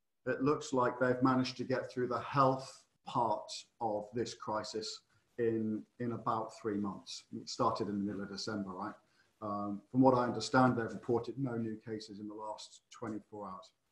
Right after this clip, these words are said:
So it looks like they've got it under control. It looks like we're in about a three-month health crisis. Um, so today, as I said, is a start of a package to get us through those next, those next ninety days.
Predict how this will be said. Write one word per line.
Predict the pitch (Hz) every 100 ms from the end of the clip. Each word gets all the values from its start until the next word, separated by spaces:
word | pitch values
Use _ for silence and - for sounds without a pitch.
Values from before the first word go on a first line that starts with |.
| _ _ -
So | - 123 120
it | 131
looks | 139 147 -
like | 120 120
they've | 117
got | 120
it | 113
under | 113 110
control. | 107 113 - 123 123 110 - - _ _ _
It | 113 123
looks | 135 135 117
like | 107 -
we're | 113 113
in | 110
about | 107 107 104
a | 101 -
three-month | 117 113 110 104 107 - -
health | - 110 - -
crisis. | 104 101 95 - - - - - - - _ _
Um, | 123 123 123 120 120 - _ _ _ _ _ _ _ _
so | - 143 135
today, | 135 139 156 160 156 147
as | 127
I |
said, | 120 143 135 135
is | 131
a |
start | 120 - 143 135
of | 131
a | 120
package | - 156 139 127 107
to | -
get | - 131 123
us | 123 -
through | - 127
those | 117 113 110 127
next, | 117 113 - - _
those | 123 117
next | 131 120 - -
ninety | 117 113 107 117
days. | 107 131 131 131